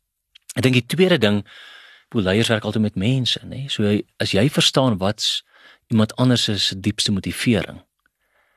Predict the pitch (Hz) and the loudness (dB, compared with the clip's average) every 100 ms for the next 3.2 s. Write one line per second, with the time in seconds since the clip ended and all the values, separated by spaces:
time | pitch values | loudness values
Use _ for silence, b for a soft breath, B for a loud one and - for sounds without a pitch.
0 | _ _ _ 104 117 113 110 - 113 113 | _ _ _ -4 0 2 2 0 -2 0
1 | 107 92 95 110 - 104 - 101 101 - | 0 2 2 0 0 -4 -2 0 0 -2
2 | 95 104 113 120 120 131 135 - 85 - | -6 -4 2 0 2 0 0 -2 -8 -8
3 | - - | -8 -10